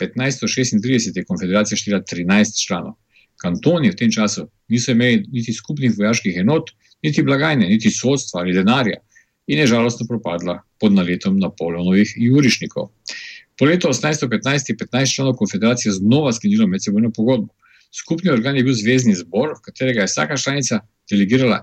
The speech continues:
enega delegata, ki je moral glasovati po inštrukcijah svoje vlade, medtem ko so vojsko sestavljali kontingenti. Toda popolna suverenost je tudi tu hitro pokazala svoje slabosti. Po letih osemnajststo, po letu osemnajststo petnajst je bilo v Švici uvedenih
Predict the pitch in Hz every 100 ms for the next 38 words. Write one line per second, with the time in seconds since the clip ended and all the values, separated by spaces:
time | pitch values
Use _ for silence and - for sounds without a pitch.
0 | - 104 127 131 104 92 85 107 123 117
1 | 107 104 120 101 - 98 113 117 107 98
2 | 95 - 123 - 95 - 107 85 90 98
3 | 151 - - - _ 113 120 143 131 98
4 | 104 131 - - - 113 123 120 110 104
5 | 98 104 98 92 85 - - _ - -
6 | - _ 117 101 98 - 175 180 - -
7 | - 117 98 131 147 123 110 143 135 123
8 | - 143 147 131 117 - 101 113 127 -
9 | 131 - 123 123 123 - 131 - - -
10 | - - - _ - 139 151 147 113 -
11 | 104 95 110 110 - 110 127 135 123 98
12 | - 107 98 123 127 98 - 110 143 131
13 | 107 107 120 - 131 - 104 113 127 98